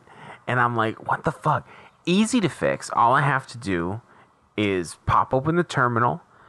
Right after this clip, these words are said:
and type kill all and then space pulse audio. And it reboots the whole audio system, and it's perfectly fine. It takes, like, five seconds.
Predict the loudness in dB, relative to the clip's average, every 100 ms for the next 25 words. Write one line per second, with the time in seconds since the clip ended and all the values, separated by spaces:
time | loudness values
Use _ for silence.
0 | _ _ -4 -2 0 -2 -4 0 2 4
1 | 6 4 2 -6 _ _ _ -12 -10 -10
2 | 0 0 0 -6 -14 _ _ 0 0 0
3 | -2 -2 -6 -12 -14 -20 -10 -4 -2 -2
4 | 0 2 2 0 -2 -4 0 2 4 4
5 | 2 -2 0 -4 -2 -4 -4 -6 -8 -6
6 | -4 -4 -4 -6 -2 -2 -2 -4 -6 -4
7 | -2 -2 -2 -6 -6 -18 -20